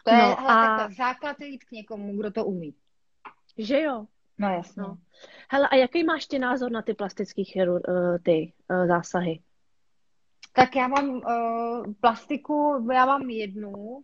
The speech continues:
Speaker 1: tak to mám prsa, to všichni vědí. To není žádný tajemství, takže to je
Speaker 2: Já jsem,
Speaker 1: tak-
Speaker 2: já jsem pro, klidně, úplně jako na ty chi-, eh, plastický chirurgie, jakože operace,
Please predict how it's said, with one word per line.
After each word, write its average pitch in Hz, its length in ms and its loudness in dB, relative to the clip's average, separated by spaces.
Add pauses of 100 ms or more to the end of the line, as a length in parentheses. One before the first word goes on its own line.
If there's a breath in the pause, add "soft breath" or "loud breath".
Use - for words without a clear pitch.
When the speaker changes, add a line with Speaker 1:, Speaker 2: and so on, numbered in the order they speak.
Speaker 1:
tak 226 140 -4 (120)
to 226 80 -8
mám 233 220 -2
prsa, 214 360 -2
to 233 120 -8
všichni 233 340 -8
vědí. 185 540 -2 (600 soft breath)
To 226 60 -6
není 214 280 0
žádný 220 400 4
tajemství, 202 880 -4
takže 214 380 -2 (120)
to 214 360 -2
je 220 120 4
Speaker 2:
Já 254 100 12
jsem, 220 260 6
Speaker 1:
tak- - 80 0
Speaker 2:
já 277 180 4
jsem 320 200 -4
pro, 233 260 -4
klidně, 190 400 -10
úplně 202 340 -6
jako 202 400 -4
na 214 160 -4
ty 190 160 -2
chi-, 190 140 -4 (200)
eh, 180 60 -8
plastický 202 400 -6
chirurgie, 196 520 0
jakože 190 400 -2
operace, 190 520 -2